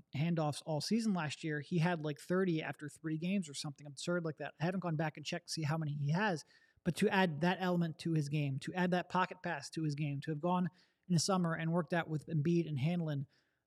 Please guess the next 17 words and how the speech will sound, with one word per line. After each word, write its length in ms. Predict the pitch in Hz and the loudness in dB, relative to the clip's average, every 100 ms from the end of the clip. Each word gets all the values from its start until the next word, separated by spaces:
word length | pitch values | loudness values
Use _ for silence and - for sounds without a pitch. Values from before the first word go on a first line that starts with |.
| - | -6
uh, 140 | 143 | -4
and 140 | 156 156 | 0 0
to 80 | 147 | 4
come 200 | 180 175 | 4 6
back 240 | 170 156 | 4 0
and 80 | 160 | 0
be 80 | 160 | 0
able 140 | 147 | 0
to 80 | 147 | 0
run 280 | 151 165 156 | 2 2 2
that, 200 | 131 - _ _ _ _ _ _ _ _ - | -2 -6 _ _ _ _ _ _ _ _ -2
it's 260 | 185 - | 0 0
just 340 | - 208 202 - | -2 0 0 2
all 200 | 185 180 | 0 2
coming 260 | 185 180 | 2 4
together 220 | 170 160 | 4 2
quicker. 480 | 139 - 143 - 151 | -2 -4 -8 -8 -16